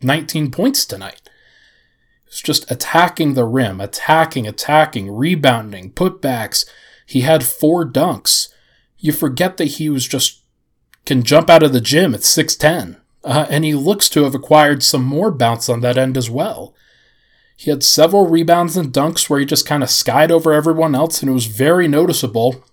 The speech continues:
given his height. It's hard not to notice a guy like that. And he also looks more fluid by the day, somebody who's very coordinated,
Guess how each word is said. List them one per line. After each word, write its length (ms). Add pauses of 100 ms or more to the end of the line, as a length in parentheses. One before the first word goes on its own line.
(220)
given 280
his 160
height. 380 (320)
It's 120
hard 240
not 220
to 80
notice 280
a 60
guy 200
like 260
that. 340 (1120)
And 120
he 60
also 220
looks 280
more 160
fluid 520
by 180
the 100
day, 320
somebody 440
who's 220
very 300
coordinated, 960